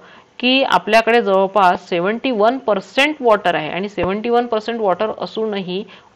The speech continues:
only zero point three percent एवढंच वॉटर drinking करता available आहे. तर त्यातलं बघा सी water जे आहे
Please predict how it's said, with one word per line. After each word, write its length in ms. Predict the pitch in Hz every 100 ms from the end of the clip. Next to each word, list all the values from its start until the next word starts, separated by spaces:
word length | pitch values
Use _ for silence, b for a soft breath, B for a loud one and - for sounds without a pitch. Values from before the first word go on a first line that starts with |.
| 220
only 260 | 240 269
zero 260 | 240 208 233
point 320 | 240 269 269
three 140 | 262
percent 400 | 277 214 208 240
एवढंच 300 | 233 202 240
वॉटर 140 | 247 240
drinking 480 | 226 214 220 240 240
करता 260 | 240 233 -
available 460 | 247 269 247 196
आहे. 200 | 170 170 170 B B B B -
तर 40 |
त्यातलं 380 | 240 240 254 285
बघा 260 | 302 262 247
सी 280 | - 294
water 340 | 302 277 277 254
जे 180 | 240 226
आहे 460 | 202 185 156 -